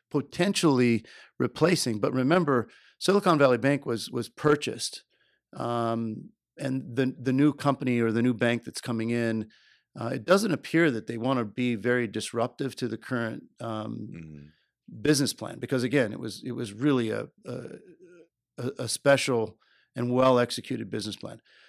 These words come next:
Speaker 1: Silicon Valley Bank did not go down because it had a, a, a faulty business plan. Silicon Valley Bank went down simply because it went long on the yield curve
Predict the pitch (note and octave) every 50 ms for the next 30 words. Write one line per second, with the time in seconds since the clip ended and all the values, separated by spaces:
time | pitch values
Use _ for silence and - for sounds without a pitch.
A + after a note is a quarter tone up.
0 | _ - - A3 A#3+ A3 G#3+ F3+ D3+ D3 C#3 B2 A2+ G#2 C#3 B2 G2+ - - A#2
1 | F#2+ G#2+ B2+ C3+ C3+ - - A2 F#2 A2 A#2 A#2+ A#2 G#2+ G2 G#2+ - - A2 A2
2 | A2 G#2+ G2+ - - - A#2 G#2+ A2 A2 G#2+ G#2+ G#2 - - - A#2+ A#2 A2+ B2
3 | - - - A2+ - - - B2+ A#2+ A#2+ A#2+ A#2+ G2+ F2+ A#2+ A#2+ A#2 A2 A2+ -
4 | - - G#2 G2+ G2 - - _ _ _ _ _ _ _ _ _ _ _ _ _
5 | - - F3+ G3+ G#3+ F#3+ D#3 C3+ B2+ A#2+ A2+ G#2+ F#2+ C#3 D#3 D3+ - - A2+ -
6 | - A2+ B2+ C#3+ C3+ A2 G#2 A2 G#2+ - - C3 B2 B2+ A#2+ F2+ - - - A#2+
7 | A2 A2+ A2+ A2 - A2 A#2+ A2+ A2 B2 B2+ - - A#2 A#2+ B2 B2 A#2+ A2 G#2+
8 | G#2 G2+ G2+ G2 A#2 C#3 D3 C3+ - - A2+ G#2 G#2 A2+ A#2 A2+